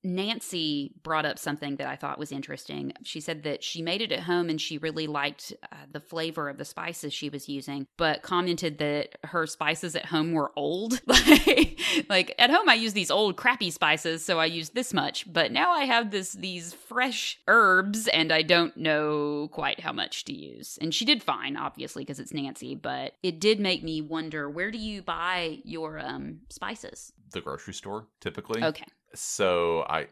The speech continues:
Speaker 2: I buy a lot of them dried. If I know that I'm gonna be using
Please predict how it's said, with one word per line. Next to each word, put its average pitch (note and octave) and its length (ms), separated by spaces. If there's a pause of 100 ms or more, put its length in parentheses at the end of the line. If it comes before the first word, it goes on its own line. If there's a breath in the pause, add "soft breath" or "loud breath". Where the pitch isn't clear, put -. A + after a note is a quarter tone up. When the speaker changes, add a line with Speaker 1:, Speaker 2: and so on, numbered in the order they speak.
(140)
Speaker 2:
I E2+ 80
buy E2+ 280
a D#2 120
lot D#2+ 200
of F2 80
them F#2 140
dried. E2+ 580
If E2 120
I F2+ 100
know F#2+ 200
that F2+ 120
I'm F2+ 80
gonna E2+ 120
be D#2+ 100
using D#2+ 580